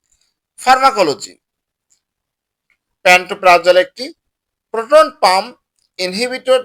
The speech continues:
যা গ্যাস্ট্রিক প্যারাইটাল কোষে পৃষ্ঠে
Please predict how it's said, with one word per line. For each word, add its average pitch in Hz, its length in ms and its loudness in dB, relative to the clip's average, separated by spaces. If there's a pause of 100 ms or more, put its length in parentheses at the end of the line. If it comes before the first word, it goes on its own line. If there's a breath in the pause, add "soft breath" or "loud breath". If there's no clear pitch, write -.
(160)
যা 185 120 4 (480)
গ্যাস্ট্রিক 175 480 -4 (920)
প্যারাইটাল 180 680 2 (600)
কোষে 202 360 -4 (1800)
পৃষ্ঠে 208 420 -10